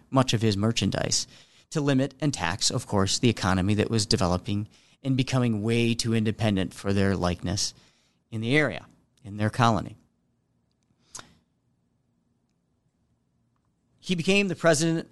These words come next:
of the Second Constitutional Congress, of course, which should have been and could be an instructive word to any of those who are thinking about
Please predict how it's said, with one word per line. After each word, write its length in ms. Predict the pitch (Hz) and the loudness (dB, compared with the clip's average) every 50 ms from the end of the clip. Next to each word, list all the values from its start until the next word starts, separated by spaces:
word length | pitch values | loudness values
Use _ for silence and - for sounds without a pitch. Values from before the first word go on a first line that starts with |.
| - | -6
of 640 | - 131 131 131 131 131 131 131 123 120 127 - 117 | -2 0 2 2 2 2 0 -2 -4 -8 -12 -12 -6
the 480 | 120 120 120 117 117 117 117 117 113 113 | -2 0 2 2 2 2 2 0 0 0
Second 560 | - - - 143 127 - 135 123 - - - | 0 2 4 2 2 2 0 -4 -4 -8 -12
Constitutional 760 | - - 127 123 117 - - 110 - - 127 113 - - 113 104 | -4 0 2 2 2 2 0 -2 0 2 2 2 2 0 -2 -2
Congress, 440 | - - 131 135 135 117 104 - - | 0 2 2 2 2 0 -2 -4 -6
of 140 | 87 - | -8 -10
course, 460 | - - 85 85 92 107 - - - - _ _ _ _ _ _ _ _ _ _ | -12 -8 -6 -4 -2 -2 -2 -4 -6 -10 _ _ _ _ _ _ _ _ _ _
which 180 | - 120 123 - | -8 -4 0 2
should 420 | - - - - - - - 147 | 2 2 0 -2 -2 -2 0 2
have 160 | 143 139 120 117 | 2 0 0 0
been 460 | 127 127 120 117 113 113 113 110 107 - _ _ _ | 0 0 2 2 2 2 0 -2 -4 -8 _ _ _
and 220 | - 123 123 113 | 0 0 0 0
could 300 | - - 143 143 131 117 | 2 4 4 4 4 2
be 340 | 101 104 104 104 104 101 - - | 0 0 2 2 2 0 0 0
an 100 | 113 110 | 0 2
instructive 800 | 107 104 101 - - - - 127 110 - - - 120 113 104 104 | 2 2 0 0 -2 -2 -2 -2 -2 -2 -2 -2 -2 0 0 -2
word 440 | 104 104 107 101 101 101 101 104 101 - _ _ _ _ _ _ _ _ - | -2 0 0 2 2 2 0 -2 -6 -14 _ _ _ _ _ _ _ _ -4
to 200 | 135 131 - - | -2 -2 0 0
any 160 | 135 131 123 | 0 0 0
of 100 | 113 104 | 0 0
those 340 | 107 110 107 107 104 101 - | 0 0 0 0 0 -2 -2
who 120 | - 123 | -2 0
are 80 | 113 107 | 0 0
thinking 400 | - - 117 113 - 117 110 107 | 0 0 -2 0 0 0 -2 0
about 400 | 98 98 101 98 95 98 - | 0 0 2 2 2 0 0